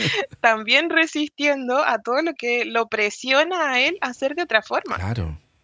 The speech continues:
Speaker 2: claro. Porque se siente una traición al género también, ¿no? Tu esposa te
Speaker 1: Sí,
Speaker 2: está
Speaker 1: al macho
Speaker 2: mandando. Y
Speaker 1: alfa.
Speaker 2: sigue existiendo ese humor
Speaker 1: <laughs>
Speaker 2: entre los progres. Entre los progres sigue existiendo
Speaker 1: Sí.
Speaker 2: ese humor. La, la mujer te manda,
Speaker 1: Sí,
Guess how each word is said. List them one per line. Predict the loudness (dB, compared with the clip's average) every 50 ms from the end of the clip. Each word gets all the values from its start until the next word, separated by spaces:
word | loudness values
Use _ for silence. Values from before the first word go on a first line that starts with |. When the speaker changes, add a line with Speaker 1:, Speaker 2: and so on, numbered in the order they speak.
| _ -12
Speaker 2:
claro. | -10 -8 -6 -6 -8 -10 -10 -14 -18 -12 -6
Porque | -2 0 2 4
se | 4 6
siente | 6 4 4 4 4
una | 4 4 6
traición | 6 6 6 6 6 2 2 2 4 6 6 6 6 4 4 2 0 -4 -6 -10 _ _ _
al | 0 0 2 2
género | 4 4 4 4 4 4 2 2 0
también, | -2 -2 -2 2 2 2 2 2 0 -2 -4 -8 -10 _ _ _ _ -4
¿no? | -2 0 2 4 4 2 2 0 0 4 6
Tu | 6
esposa | 6 6 4 4 4 4
te | 4
Speaker 1:
Sí, | 2
Speaker 2:
está | 2 4 4
Speaker 1:
al | 4
macho | 6 6 6
Speaker 2:
mandando. | 6 6 6 8 8 6 6 6 4 4 2 0 2
Y | 2
Speaker 1:
alfa. | 4
Speaker 2:
sigue | 6 6 6 4
existiendo | 4 2 0 0 4 4 4 4 4 2 2 0 0 0 2
ese | 2 4 4 4
humor | 4 4 6 6 6 6 4 0 -4 -12
Speaker 1:
<laughs> | -8 -2 2
Speaker 2:
entre | 2 4 6 6 6
los | 6 6 4 2
progres. | 0 4 6 8 8 8 8 6 4 4 2 0 -6 -10 -10 -12 -16 _ _ _ _ _ _ _ _
Entre | 0 2 4 6 6
los | 6 4 4
progres | 4 6 6 6 8 8 6 6 6 4
sigue | 4 6 6 6
existiendo | 4 2 0 0 2 2 2 2
Speaker 1:
Sí. | 2
Speaker 2:
ese | 2 2
humor. | 0 2 2 2 0 0 -2 -6 _ _ _ _ _ -6
La, | -2 2 4 4 4 6
la | 6 4
mujer | 6 6 6 4 4
te | 4 4 6
manda, | 8 8 8 8 8 8 8 8 8 8 6 4 2 -2
Speaker 1:
Sí, | -6 -10